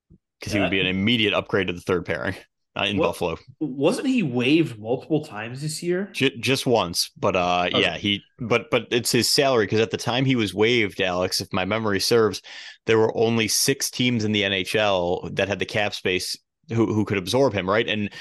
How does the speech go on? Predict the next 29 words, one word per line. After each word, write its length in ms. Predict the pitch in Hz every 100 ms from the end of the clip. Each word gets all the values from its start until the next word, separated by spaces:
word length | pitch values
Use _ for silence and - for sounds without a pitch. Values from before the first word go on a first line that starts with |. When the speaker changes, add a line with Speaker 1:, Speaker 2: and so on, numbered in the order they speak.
| - -
Speaker 1:
five 300 | 131 143 123
of 120 | 98
them 180 | 101 98
were 160 | 95 -
actively 520 | 101 - 107 98 95
tanking. 460 | 123 120 95 90 90
The 120 | 92
other 180 | 95 95
was 180 | 95 -
Buffalo, 420 | 113 - 92 85
and 80 | 92
everyone 200 | 95 95
was 80 | 90
like, 200 | 95 78 _ _ _
"Please 300 | - 117 107
claim 260 | - 104 98
him, 120 | 95
please 220 | 107 98 -
claim 220 | 104 95
him." 120 | 92
Then 280 | 92 90 -
they 100 | 95
didn't, 320 | 92 117 98 82
right? 280 | 95 104
So, 340 | - 104 90 85 - - - -
um, 520 | 80 80 80 78 80 _ _ _ -
it's 200 | 110 123
not 180 | 107
a 120 | 98